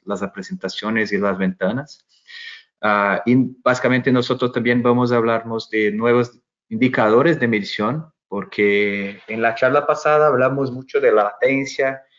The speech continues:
de jitter, de throughput y pérdidas de trama. Pero, eh, como comenté en la charla pasada, antes del pasado, la gente solo probaba BERT, eh, y ahora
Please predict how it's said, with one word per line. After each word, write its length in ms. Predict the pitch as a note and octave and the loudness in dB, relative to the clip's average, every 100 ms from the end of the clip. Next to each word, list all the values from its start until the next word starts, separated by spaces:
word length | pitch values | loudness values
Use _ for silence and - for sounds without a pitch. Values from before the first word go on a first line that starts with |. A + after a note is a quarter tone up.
| _ - | _ -6
de 160 | F#2 | -4
jitter, 640 | F2 B2 C3+ C3+ B2 A#2 - _ _ | 0 2 2 4 2 2 -8 _ _
de 160 | F#2 F#2 | -6 -6
throughput 640 | - G#2 C#3 E3 F3 E3+ - _ - | -6 -6 0 2 2 0 -16 _ -20
y 100 | B2 | -4
pérdidas 520 | - G2+ F#2 F#2+ F#2 | 2 2 0 -4 -6
de 80 | E2+ | -6
trama. 440 | A2 F#2 D#2+ D#2+ _ _ _ _ _ _ _ _ _ | -2 -2 -2 -12 _ _ _ _ _ _ _ _ _
Pero, 640 | A#2+ C#3 B2+ G2 - - _ _ | 4 4 4 2 -4 -18 _ _
eh, 340 | G#2 G2+ F#2+ F#2 | -4 -2 -2 -2
como 260 | - A#2 B2 | -2 -2 -2
comenté 840 | B2 B2 A2+ C3 C3+ C#3+ C#3 - | -2 -2 -2 0 4 4 2 -2
en 120 | A#2+ | -4
la 100 | A#2+ | -4
charla 340 | - B2+ C3+ - | -2 0 0 -2
pasada, 680 | C#3+ - C#3 C#3+ A#2+ G#2+ _ _ _ _ - | -4 0 2 2 0 -4 _ _ _ _ -2
antes 340 | C#3 C#3 D#3+ | -2 0 0
del 240 | C#3 C3+ | 2 2
pasado, 720 | C3+ - - E3 E3+ F3+ F3+ - | 0 -4 0 2 4 2 -2 -6
la 160 | - - | -2 0
gente 320 | C3+ C3+ D3 | -2 -2 -4
solo 440 | C3+ C3+ B2+ C3+ | -2 0 2 0
probaba 600 | - A2+ A2 A#2+ B2+ B2 A#2 | 0 2 4 4 0 -4 -2
BERT, 340 | A2 G#2+ - - - _ _ _ _ _ _ | 0 2 -2 -14 -20 _ _ _ _ _ _
eh, 720 | G2 G2 G2 G2 F#2+ F#2+ F#2+ | -8 -4 -4 -2 -4 -4 -8
y 320 | - G2+ G2 | -12 -10 -2
ahora 520 | G2+ G2+ A#2 C3+ C#3 | 2 4 4 4 2